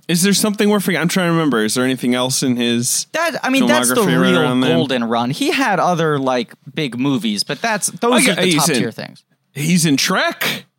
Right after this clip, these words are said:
Speaker 1: Don't forget, you haven't seen it, but, you know, Commander Kruge, that's a great performance. I guess he's in
Speaker 2: Oh, wow.
Speaker 1: Clue. That was fun.
Speaker 2: Right. Uh, there's the, the Dream Team, a movie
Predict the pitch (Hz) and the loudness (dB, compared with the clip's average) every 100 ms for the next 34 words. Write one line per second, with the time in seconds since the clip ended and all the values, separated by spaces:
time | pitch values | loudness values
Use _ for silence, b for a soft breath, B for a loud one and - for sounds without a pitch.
0 | _ _ _ _ - 208 320 440 320 208 | _ _ _ _ -2 -2 0 0 0 0
1 | 165 190 262 247 196 - 247 359 196 - | 2 2 2 2 2 2 4 4 2 0
2 | 143 123 131 117 165 160 - 151 175 196 | 0 0 -4 -4 -2 -2 -2 0 2 0
3 | 165 - 160 202 240 254 254 214 - - | 0 -2 0 2 2 4 2 0 -4 -10
4 | _ 131 151 180 180 190 196 185 220 214 | _ -4 -2 -2 0 0 -2 0 2 2
5 | 202 185 190 165 147 - 185 170 180 233 | 2 2 2 2 2 2 2 4 4 2
6 | 185 156 175 180 190 190 226 262 262 - | 0 0 0 -2 -2 0 2 2 2 -4
7 | - 143 160 139 151 180 - 165 165 160 | -16 -6 -2 -2 -2 -4 -4 -2 0 -2
8 | 151 170 139 - - 151 165 147 170 196 | 0 -2 -4 -10 -8 -6 -4 0 2 2
9 | 190 - 175 156 165 156 156 165 160 147 | 2 0 -2 0 0 0 0 0 0 -2